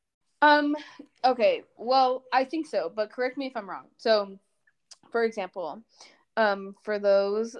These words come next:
listeners that haven't met me in person, <laughs> uh, I have red hair, like, flaming red hair, I feel like. <laughs>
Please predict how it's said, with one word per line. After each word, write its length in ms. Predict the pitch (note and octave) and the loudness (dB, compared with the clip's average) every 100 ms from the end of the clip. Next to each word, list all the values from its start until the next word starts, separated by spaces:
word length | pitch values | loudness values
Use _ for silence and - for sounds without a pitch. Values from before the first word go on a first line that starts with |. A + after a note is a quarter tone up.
| - | -16
listeners 560 | G3 F#3 - F#3+ F3 F3 | -10 -10 -8 -8 -6 -2
that 140 | E3+ | -4
haven't 360 | - F#3 G#3 G3+ | -2 -4 -4 -4
met 160 | C#3+ | -6
me 100 | F3 | -6
in 80 | G3+ | -8
person, 360 | A3+ G3 G3+ - - | -8 -10 -10 -10 -4
<laughs> 220 | C4+ D4 - G4 G4+ G4 D5 C#5 - - | 0 0 6 6 6 4 4 4 6 8
uh, 180 | G#3+ - - | 8 6 4
I 160 | G3+ | 2
have 200 | A#3 C#4+ E4+ | 2 0 0
red 280 | B3 G3+ G#3 | 2 2 0
hair, 420 | G3+ E3 D3+ - - | -6 -6 -8 -12 -10
like, 160 | F#3+ G3+ | -10 -10
flaming 720 | _ G#3 G3 G3 G3 F#3+ G3 _ _ _ _ _ - _ | _ -4 -4 -4 -8 -10 -14 _ _ _ _ _ -20 _
red 220 | F#3 A#2+ | -2 -2
hair, 320 | F#3 - G#1+ - | -2 -10 -12 -6
I 160 | E2 - | -6 -6
feel 200 | - G#2 | -6 -6
like. 260 | F#2 - | -4 -4
<laughs> 100 | C#4 | -8